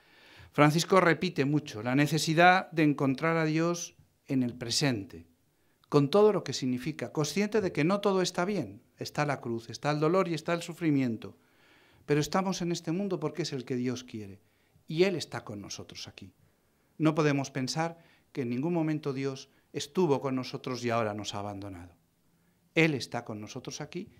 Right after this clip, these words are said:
nos pide que lo descubramos, nos pide que lo ayudamos a descubrir a otros. Y precisamente por eso hay llamadas que el Papa recoge en un mundo dividido, en una iglesia dividida, en una iglesia enfrentada, en un mundo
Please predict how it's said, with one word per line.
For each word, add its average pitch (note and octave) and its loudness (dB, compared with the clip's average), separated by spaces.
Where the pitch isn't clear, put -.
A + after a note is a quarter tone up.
nos - -10
pide F3+ 4
que F3+ -4
lo E3+ -2
descubramos, C3+ -6
nos A#2 -6
pide C#3 4
que B2+ -4
lo A#2 0
ayudamos A2+ -4
a A#2+ 0
descubrir G#2+ -4
a G2 -8
otros. - -14
Y C#3 -4
precisamente G3 4
por F3+ 2
eso G#3 0
hay F3 4
llamadas E3+ 0
que B2+ -2
el B2 0
Papa E3 2
recoge D3 0
en D3+ 4
un F3 4
mundo F#3 4
dividido, D3+ 2
en D3+ 4
una D#3+ 4
iglesia D#3 0
dividida, C3+ -4
en B2+ 0
una E3 2
iglesia D3+ 0
enfrentada, C#3+ -2
en C3+ 0
un D3+ 4
mundo D3 2